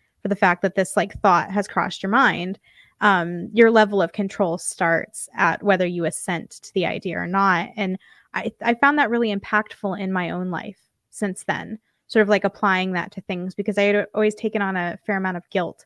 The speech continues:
for feeling one way or another about a thing. And I realized, okay, like, that part,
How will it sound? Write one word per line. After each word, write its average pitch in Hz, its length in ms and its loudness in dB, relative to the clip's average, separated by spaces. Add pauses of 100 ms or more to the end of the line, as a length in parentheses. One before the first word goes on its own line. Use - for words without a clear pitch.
(100)
for 185 440 0 (220)
feeling 196 340 0
one 180 220 -2
way 180 140 0
or 175 80 -2
another 175 320 -2
about - 240 -4
a 185 40 -8
thing. - 380 -12 (460)
And 202 120 0
I 202 80 4
realized, 202 380 4
okay, 220 240 0
like, 180 180 -4
that 240 340 2 (140)
part, 202 440 0